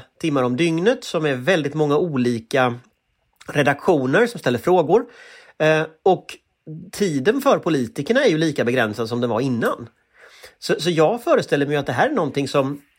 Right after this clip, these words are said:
Alltså det här landskapet är någonting som liksom ändrar relationen mellan media och politiker på ett ganska intressant sätt.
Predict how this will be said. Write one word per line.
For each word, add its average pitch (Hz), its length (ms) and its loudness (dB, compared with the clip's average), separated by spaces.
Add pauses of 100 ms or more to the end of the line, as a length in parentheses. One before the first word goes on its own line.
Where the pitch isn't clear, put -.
(200)
Alltså 156 160 -2
det 160 80 0
här 156 160 0
landskapet 214 960 0
är 131 180 0
någonting 120 460 -2
som 123 140 -6
liksom 127 260 -6
ändrar 131 460 2
relationen 196 800 0
mellan 131 320 0
media 110 460 -2
och 123 340 -2
politiker 113 580 -2
på 120 140 -4
ett - 200 -10
ganska 131 400 -8
intressant 113 480 -4
sätt. - 360 -10